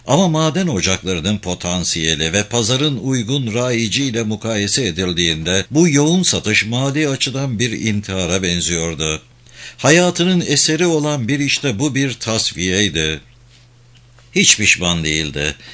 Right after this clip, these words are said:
Generaller bu düşüşü fark edecekler ve ondan bir açıklama isteyeceklerdi.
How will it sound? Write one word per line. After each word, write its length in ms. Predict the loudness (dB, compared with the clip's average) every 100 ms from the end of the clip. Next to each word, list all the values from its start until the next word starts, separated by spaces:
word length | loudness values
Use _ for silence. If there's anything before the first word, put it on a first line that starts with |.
| -2
Generaller 720 | 2 4 4 2 2 2 0 -2
bu 120 | -4
düşüşü 360 | -4 -4 -6
fark 300 | -2 -2 -2
edecekler 720 | -2 -2 0 0 0 0 0
ve 80 | -2
ondan 500 | -2 -2 -2 -2 0
bir 120 | -2
açıklama 640 | 0 0 -2 -2 -2 -2 0
isteyeceklerdi. 1160 | 0 0 0 2 0 -2 0 0 0 -2 -4